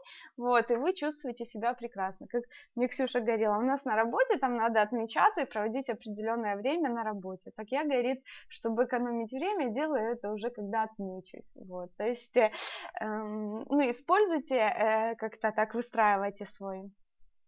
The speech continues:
график и, э, будьте красивы и счастливы.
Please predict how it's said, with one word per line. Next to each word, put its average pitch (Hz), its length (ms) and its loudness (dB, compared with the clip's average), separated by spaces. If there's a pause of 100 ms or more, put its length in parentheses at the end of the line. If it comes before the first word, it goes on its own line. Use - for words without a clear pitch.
(440)
график 240 760 0
и, 220 380 -2 (500)
э, 208 400 -2
будьте 247 320 -4
красивы 269 520 -2
и - 20 -4
счастливы. 190 720 -4